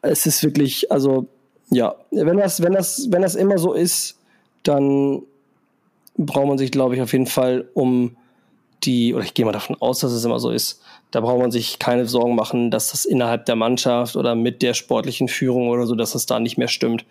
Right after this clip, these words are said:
Auch Sonny Kittel, wo es ja hieß, äh, er würde sich von der, oder er hätte sich von der sportlichen Führung im Stich gelassen gefühlt, war mit, war auf Scherze mit Tim Walter und auf Scherze mit Jonas Bold. Also es ist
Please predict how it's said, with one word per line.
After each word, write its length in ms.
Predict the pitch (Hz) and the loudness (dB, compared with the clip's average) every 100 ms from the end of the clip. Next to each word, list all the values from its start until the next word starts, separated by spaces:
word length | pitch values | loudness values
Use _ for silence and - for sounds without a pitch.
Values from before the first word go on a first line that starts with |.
| - - | -20 -10
Auch 160 | - 139 | -4 -2
Sonny 300 | - 151 139 | 0 0 0
Kittel, 380 | 131 151 156 147 - - - - - | 0 0 2 0 -6 -20 -20 -10 0
wo 100 | 131 | 0
es 120 | - | 2
ja 60 | |
hieß, 380 | 123 131 131 - _ - _ _ | 0 0 -2 -4 _ -20 _ _
äh, 60 | 190 | -2
er 840 | 127 123 123 123 123 135 123 120 | 0 2 0 0 0 0 0 0
würde 180 | 135 131 | 0 0
sich 200 | 123 127 | 0 -2
von 220 | - 131 | -2 0
der, 300 | 120 120 127 | 2 0 0
oder 140 | 135 127 | -2 0
er 100 | 120 | 0
hätte 160 | 135 | 0
sich 160 | 131 135 | 0 -2
von 160 | - 131 | 0 0
der 80 | |
sportlichen 460 | 123 - 135 131 131 | 0 -2 -2 0 -2
Führung 340 | - 165 151 151 | 0 0 2 0
im 120 | 147 | -2
Stich 240 | - 147 | -2 -2
gelassen 360 | - 135 135 143 | 0 -2 0 -2
gefühlt, 480 | 131 - 143 143 - - - - - - - _ _ | -2 0 0 0 -6 -20 -18 -14 -14 -14 -20 _ _
war 200 | 131 127 | 0 2
mit, 280 | 123 123 - - - | 2 -2 -4 -4 -2
war 300 | 156 131 135 | -2 0 0
auf 120 | 135 | -2
Scherze 440 | - 131 135 147 | 0 0 0 0
mit 160 | 127 127 | 0 0
Tim 200 | 156 123 | 0 2
Walter 640 | 113 123 131 120 120 123 | 2 0 0 0 0 0
und 400 | 120 127 127 - | 0 -2 -2 -2
auf 160 | - - | -2 -2
Scherze 380 | - 123 120 131 | -2 0 0 0
mit 160 | 123 | 0
Jonas 280 | 120 120 117 | 0 0 -2
Bold. 240 | - 123 | -2 0
Also 160 | 123 135 | 2 0
es 80 | 127 | 0
ist 340 | - - - | -2 -6 -8